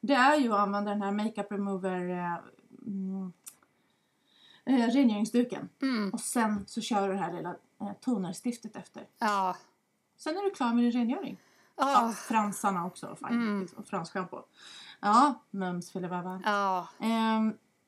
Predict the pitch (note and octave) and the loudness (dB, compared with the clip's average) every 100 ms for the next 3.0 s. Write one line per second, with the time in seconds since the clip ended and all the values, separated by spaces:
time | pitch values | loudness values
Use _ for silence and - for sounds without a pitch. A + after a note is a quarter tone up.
0 | _ _ _ _ _ - D4+ D4 D4 C#4 | _ _ _ _ _ -2 4 6 6 4
1 | C#4+ C#4 - A#3+ - G#3+ F#3 D3+ - F#3+ | 2 -2 -2 -4 -2 -4 -2 -4 -6 -12
2 | - A#3+ A#3 A3 G3+ G#3 G#3 G3+ G3+ G3+ | -4 0 0 0 -4 -2 0 2 2 2